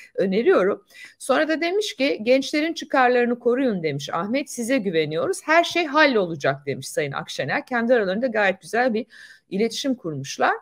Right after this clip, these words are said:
e, anladığım kadarıyla ve meseleyi çözmüşler. Sadece, e, üstelik de sadece, e, e, Ahmet'i affetmekle kalmamış.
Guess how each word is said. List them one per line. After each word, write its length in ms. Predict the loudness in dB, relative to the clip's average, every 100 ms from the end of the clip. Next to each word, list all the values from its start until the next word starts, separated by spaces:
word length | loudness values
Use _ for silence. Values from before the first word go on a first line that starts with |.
| -10 -20 -12
e, 100 | -2
anladığım 520 | 0 2 2 0 -2 -2
kadarıyla 440 | 0 2 2 2
ve 100 | 2
meseleyi 720 | 2 0 2 2 4 2 0
çözmüşler. 720 | 0 2 2 0 -4 0 0 0
Sadece, 760 | -2 0 2 4 2 2 0 -2 _ _ _ 2
e, 580 | 6 6 6 6 4 2
üstelik 400 | -6 -4 -4 -4
de 60 | -6
sadece, 500 | 0 0 0 0 2
e, 320 | 2 0 -4 -2 -4 -6
e, 260 | -4 -2 0
Ahmet'i 500 | 0 0 0 0 -2
affetmekle 920 | -4 -4 -6 -2 0 0 -2 -2 -2
kalmamış. 720 | -2 0 0 0 -2 -4 -6